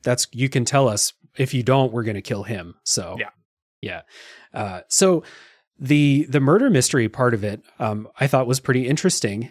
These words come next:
Speaker 1: and I'm not gonna say how it happens, but one thing I do want to point out about this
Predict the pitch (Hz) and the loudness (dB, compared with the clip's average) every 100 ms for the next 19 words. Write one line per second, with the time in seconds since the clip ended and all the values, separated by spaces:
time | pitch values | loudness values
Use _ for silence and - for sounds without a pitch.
0 | - 120 120 117 123 131 - 160 151 156 | -4 0 0 -2 -2 -2 2 2 2 2
1 | 147 131 131 135 139 143 123 120 _ - | 2 2 2 2 2 0 -4 -8 _ -6
2 | 165 180 - 98 107 - _ _ - 127 | -2 0 -2 -4 -2 -4 _ _ -2 0
3 | 131 156 175 156 131 123 147 143 127 120 | 2 2 2 2 2 4 4 4 2 0
4 | 123 117 123 135 123 120 113 117 107 - | -4 0 2 2 2 -2 0 0 -2 -12
5 | 123 147 151 - - - | 0 2 4 2 0 -2